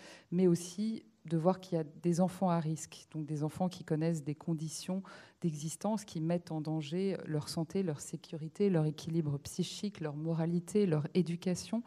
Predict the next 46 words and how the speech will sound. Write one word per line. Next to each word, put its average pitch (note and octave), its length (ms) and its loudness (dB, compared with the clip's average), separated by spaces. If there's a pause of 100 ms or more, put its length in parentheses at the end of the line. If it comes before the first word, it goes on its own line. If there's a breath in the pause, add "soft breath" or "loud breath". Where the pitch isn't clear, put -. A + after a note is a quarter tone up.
(440 loud breath)
mais F3 120 4
qui F3+ 120 -6
ne F3+ 60 0
sont F#3 180 -6
pas G#3+ 160 -2
pour F#3 220 -2
autant F3 320 2
maltraités, E3+ 880 2 (480 loud breath)
euh, D3+ 260 0 (140)
physiquement. E3 760 -2
Donc D3+ 260 -4
quand F3 240 -2
on F3+ 80 0
parle F#3 240 2
d'enfants E3 360 0
qui E3+ 200 -10
sont D#3+ 240 -4
donc C#3+ 280 -6
en E3+ 100 4
danger D#3 440 -2
parce - 300 -6
que - 300 -6 (440 loud breath)
exposés F#3 640 2
à D#3 80 -2
de D3 80 -4
la D3+ 100 0
violence, D#3+ 420 0
on - 40 -8
comprend F3+ 260 -4
aussi E3 300 -4
bien F3+ 240 -2
les D3+ 200 -4
enfants D#3+ 280 -4
maltraités E3 520 -4
que - 140 -6
les D3+ 220 -2
enfants D#3 320 -4
à D#3+ 100 0
risque. D3 460 -6 (420 loud breath)
Seulement, F3 580 2
les D#3 180 -2
enfants D#3+ 280 -4
ne F#3 40 -4
sont D#3+ 140 -6
pas D#3+ 160 -2
toujours E3 520 -4